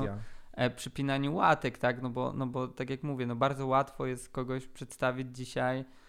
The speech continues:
Speaker 2: e, w złym, e, świetle i, i, i to jest, to jak gdyby da się zrobić mega szybko, gdzie rzeczywiście te miliony osób stwierdzą, że, że kurde, że muszą,
Speaker 1: Jakbym powiedział coś
Speaker 2: że
Speaker 1: głupiego i
Speaker 2: muszą ci
Speaker 1: trafiłbym na w ogóle Poland i
Speaker 2: Tak.
Speaker 1: tam by mnie obsmarowali
Speaker 2: Tak,
Speaker 1: przez
Speaker 2: to jest,
Speaker 1: piętnaście minut,
Speaker 2: to
Speaker 1: no
Speaker 2: jest,
Speaker 1: to wiadomo, co
Speaker 2: to jest
Speaker 1: by
Speaker 2: w ogóle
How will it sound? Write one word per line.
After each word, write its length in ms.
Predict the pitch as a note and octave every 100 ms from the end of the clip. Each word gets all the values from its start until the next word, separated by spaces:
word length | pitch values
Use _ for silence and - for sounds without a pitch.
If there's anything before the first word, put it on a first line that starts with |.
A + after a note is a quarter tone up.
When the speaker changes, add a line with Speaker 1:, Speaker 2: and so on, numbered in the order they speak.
| - - -
Speaker 2:
e, 140 | B2
w 80 | A#2+
złym, 420 | C3 C#3 C3 C3 -
e, 180 | C#3 D3
świetle 640 | - F#3+ E3+ - B2 A#2 -
i, 60 | A#2+ - -
i, 160 | - C3
i 60 |
to 120 | B2+
jest, 280 | B2 A#2+ -
to 80 | -
jak 140 | B2
gdyby 200 | B2 B2+
da 120 | B2 B2
się 140 | C3
zrobić 340 | B2 B2 B2 C3+
mega 240 | B2+ B2+
szybko, 380 | - B2 - C3+
gdzie 200 | B2+ B2
rzeczywiście 400 | B2 C3 B2 A#2+
te 140 | B2+
miliony 480 | C3+ C#3+ D#3+ D3 B2
osób 280 | A#2+ C3 -
stwierdzą, 440 | - B2 A#2 C3
że, 360 | B2 B2+ B2+ B2+
że 120 | B2
kurde, 360 | - C3 C#3 B2+
że 100 | C3
muszą, 160 | C3+
Speaker 1:
Jakbym 160 | E3 F#3
powiedział 280 | E3+ F3 F3
coś 140 | E3
Speaker 2:
że 60 | D3
Speaker 1:
głupiego 280 | D3+ D3+ C#3+
i 40 |
Speaker 2:
muszą 120 | D3+ C#3+
ci 40 |
Speaker 1:
trafiłbym 460 | D3 C#3+ D#3 D3 D3
na 100 | C#3+
w 60 |
ogóle 240 | D3 D3 C#3
Poland 580 | - C3 C3+ D#3 F3+ -
i 120 | C#3
Speaker 2:
Tak. 140 | C#3+
Speaker 1:
tam 80 | D3+
by 80 | D3
mnie 200 | C#3+ C#3
obsmarowali 580 | C#3 - D3 C#3 C3+ C3+
Speaker 2:
Tak, 80 | C#3+
Speaker 1:
przez 80 | A2+
Speaker 2:
to 60 |
jest, 80 | C#3
Speaker 1:
piętnaście 300 | C#3 D3 -
minut, 300 | C#3 C3+ D#3
Speaker 2:
to 60 | E3
Speaker 1:
no 20 |
Speaker 2:
jest, 100 | D#3
Speaker 1:
to 80 | E3
wiadomo, 320 | F#3+ G3 C#3
co 40 | C3
Speaker 2:
to 60 |
jest 100 | D#3+
Speaker 1:
by 60 | A#2
Speaker 2:
w 20 |
ogóle 140 | -